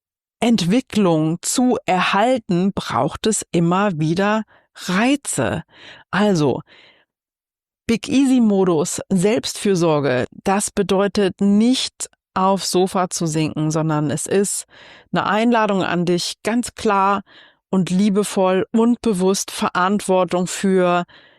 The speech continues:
dein Leben zu übernehmen und für dein,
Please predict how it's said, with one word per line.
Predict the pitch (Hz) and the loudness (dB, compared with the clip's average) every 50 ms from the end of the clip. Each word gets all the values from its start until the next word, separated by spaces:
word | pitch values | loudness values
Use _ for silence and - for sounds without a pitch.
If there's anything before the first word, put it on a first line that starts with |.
| _ _ _ _ _ | _ _ _ _ _
dein | - 180 156 156 165 | -2 0 0 2 2
Leben | 170 175 196 214 233 233 233 226 220 - - _ _ - | 2 2 2 2 2 2 0 0 0 -2 -4 _ _ -10
zu | - - - | -6 -2 -2
übernehmen | 160 170 165 170 165 175 180 185 202 220 220 214 202 202 208 - - _ - | 0 0 2 2 2 2 2 2 2 2 2 2 2 0 0 -2 -4 _ -2
und | 190 196 196 190 190 190 - - _ | 0 2 2 2 2 0 -4 -8 _
für | - - - 190 185 175 | -12 -6 -2 0 0 0
dein, | 165 170 156 156 160 165 170 165 | 2 0 0 0 0 0 -2 -2